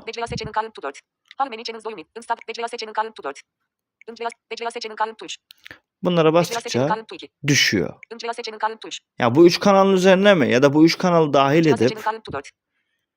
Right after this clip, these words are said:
Speaker 1: Öncüye seçeneği kalın to altı.
Speaker 2: şöyle al.
Speaker 1: Öncüye seçeneği kalın to yedi.
Speaker 2: Evet, şöyle.
Speaker 1: Öncüye, how many channels do you need?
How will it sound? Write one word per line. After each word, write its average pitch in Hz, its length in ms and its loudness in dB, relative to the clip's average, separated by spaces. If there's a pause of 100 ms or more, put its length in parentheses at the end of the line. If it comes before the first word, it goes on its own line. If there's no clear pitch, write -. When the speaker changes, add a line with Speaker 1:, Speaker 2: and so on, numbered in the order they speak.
(360)
Speaker 1:
Öncüye 233 220 -10
seçeneği 220 260 -8
kalın 220 180 -6
to 190 120 -6
altı. 143 200 -8
Speaker 2:
şöyle 131 280 2
al. 143 200 4
Speaker 1:
Öncüye 233 200 -8
seçeneği 220 260 -10
kalın 220 180 -4
to 214 120 -12
yedi. 147 140 -12 (140)
Speaker 2:
Evet, 95 320 -2 (380)
şöyle. 165 320 2
Speaker 1:
Öncüye, 117 160 -2 (160)
how 269 100 -4
many 226 140 -16
channels 226 220 -14
do 220 40 -8
you 214 80 -14
need? 156 80 -18